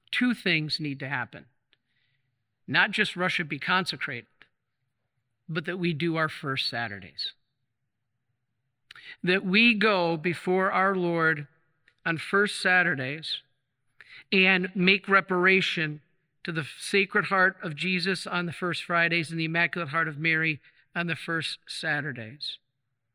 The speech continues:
The point is, we have not been doing that. Most churches, when I travel around the country, don't even have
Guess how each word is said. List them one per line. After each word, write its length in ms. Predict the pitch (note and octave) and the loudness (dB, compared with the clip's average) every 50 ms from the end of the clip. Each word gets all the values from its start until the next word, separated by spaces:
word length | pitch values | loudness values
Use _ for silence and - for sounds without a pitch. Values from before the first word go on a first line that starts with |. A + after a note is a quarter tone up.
| _ _ _ _ _ _ - - - - _ _ _ _ _ _ _ _ _ _ - | _ _ _ _ _ _ -20 -20 -20 -20 _ _ _ _ _ _ _ _ _ _ -8
The 80 | E3+ | -6
point 340 | D3 - G#3+ A3+ A3+ A3+ A3 | -6 -2 0 2 2 4 4
is, 420 | G3+ F#3+ F#3+ F#3+ F#3 D#3+ - - B3 | 4 4 4 4 2 2 -2 -4 -6
we 220 | G3+ F3+ F#3 F3+ | -4 -2 0 0
have 120 | E3+ D3 | 0 0
not 240 | E3+ F3 F3 F3+ E3+ | 2 2 2 2 2
been 160 | D#3+ E3+ D#3+ | 0 -2 -2
doing 340 | D3+ E3+ F3 E3+ E3+ D#3+ D#3 | 0 0 2 2 2 0 -2
that. 420 | D3 C#3+ A#2 F#2 G#2+ C3 - - - - _ _ _ _ _ _ _ _ _ _ _ _ _ _ _ _ _ _ - _ _ - | -2 -6 -10 -10 -12 -12 -14 -14 -16 -16 _ _ _ _ _ _ _ _ _ _ _ _ _ _ _ _ _ _ -20 _ _ 0
Most 320 | F#3 F3+ G3+ G3+ - - | 2 4 4 4 2 0
churches, 400 | - - A3+ G#3+ - - F#3+ D3 | 0 2 2 2 2 0 -2 0
when 120 | F3+ F#3 F3 | 2 2 2
I 60 | F3 | 2
travel 380 | - - G3 F#3+ F#3+ F3 F#3 | 2 2 2 2 2 2 0
around 260 | F3+ F3 F3 F3+ F3 D#3+ | 0 2 4 4 4 2
the 80 | E3+ | 0
country, 420 | - - - G3 F#3 - - F3+ E3+ | -2 0 0 0 0 0 -2 -4 -2
don't 220 | D3 F3 F3 F3+ | 0 0 0 0
even 240 | F3 E3 D3+ E3 D#3 | 0 0 -2 -2 -2
have 580 | C3+ A#2+ D#3+ F3+ F#3 F#3 F#3 F3 E3+ E3 C#3 | -2 -2 -2 0 2 2 4 2 2 0 -4